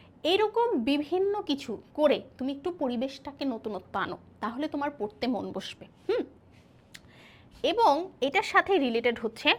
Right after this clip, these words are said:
নতুন স্টেশনারি, অর্থাৎ একটা নতুন খাতা কেনা। আমি যেটা করছিলাম, নাইনের বই আমার আর পড়তে ইচ্ছা করতো না।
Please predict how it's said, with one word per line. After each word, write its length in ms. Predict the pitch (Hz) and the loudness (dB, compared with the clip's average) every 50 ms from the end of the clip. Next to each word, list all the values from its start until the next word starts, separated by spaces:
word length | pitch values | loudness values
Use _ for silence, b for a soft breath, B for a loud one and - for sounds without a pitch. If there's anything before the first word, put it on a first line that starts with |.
| - 277 | 2 -4
নতুন 320 | 233 208 208 - 254 254 | -6 -6 -4 -4 -4 -4
স্টেশনারি, 580 | 247 - - 233 185 - - 190 170 - - - - - - - - - - | -4 -4 -4 -4 -4 -4 -4 -6 -6 -6 -10 -12 -18 -20 -20 -20 -20 -12 -6
অর্থাৎ 480 | - 277 320 - - - 339 254 240 - - - B B B B B B | -4 -4 -4 -4 -4 0 2 2 2 0 -4 -12 B B B B B B
একটা 160 | - - 262 | -6 -2 0
নতুন 320 | 262 262 269 262 302 302 294 | 0 0 0 0 -2 -4 -4
খাতা 320 | - - 254 214 - 240 | -4 -4 -2 -2 -2 -2
কেনা। 260 | - - 196 - - - - - - B B B B B B B B B B | -2 -4 -6 -6 -8 -12 -16 -20 -20 B B B B B B B B B B
আমি 220 | 262 277 311 370 | 4 6 6 4
যেটা 200 | 370 359 330 339 | 4 2 2 0
করছিলাম, 540 | 330 - 277 277 - - 247 214 226 262 381 415 | 0 0 -2 -6 -4 -4 -2 -2 -2 -2 -2 -2
নাইনের 720 | 311 254 254 240 254 262 262 294 330 359 370 381 392 392 | -2 0 0 2 4 4 4 4 4 4 4 4 4 4
বই 340 | 339 254 226 269 269 240 220 | 4 4 6 6 6 6 4
আমার 280 | - - 226 240 254 269 | 2 -2 -2 0 2 0
আর 80 | 285 285 - | 0 0 0
পড়তে 260 | 262 254 262 - 262 | -2 -2 -2 -2 -4
ইচ্ছা 220 | 240 - - 247 | -4 -4 -4 -6
করতো 300 | - - 196 196 - - | -4 -4 -6 -6 -8 -8
না। 140 | 185 190 - | -8 -8 -8